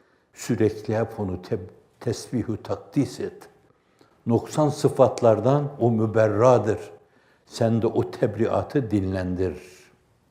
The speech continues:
Allah'ım sen kemal sıfatlarıyla muttasıf, noksan sıfatlardan münezzeh, zatı bahtinle bir mevcudu meçhulsun, ihate edemeyiz.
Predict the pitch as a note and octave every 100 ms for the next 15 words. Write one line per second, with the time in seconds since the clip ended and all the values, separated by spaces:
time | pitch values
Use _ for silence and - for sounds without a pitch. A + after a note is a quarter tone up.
0 | _ _ _ _ _ _ _ G#2 G#2 G#2
1 | G2+ A2 F#2+ F2 - _ _ - A#2+ B2
2 | A#2 - G2 G2+ G2 - - G2+ - F#2+
3 | G2+ F#2 F#2+ F2 F2+ - F2+ - F#2+ -
4 | - _ _ _ _ - G#2+ G#2 - -
5 | C3 C#3 - - A2 - G#2+ G2 G2+ G2
6 | F#2+ G#2+ G#2+ G2 F2 A2 F#2 - - _
7 | _ _ _ _ _ - A#2 A2 - A#2
8 | G2+ A#2 - - D#3 B2+ A2 F#2+ - -
9 | - _ - A#2+ G2+ G2+ G#2 F#2 - F#2+
10 | F#2+ F#2+ F#2+ - - - - F#2 F2 A2
11 | G#2 - F2 F2+ A2+ G2+ D#2+ - - -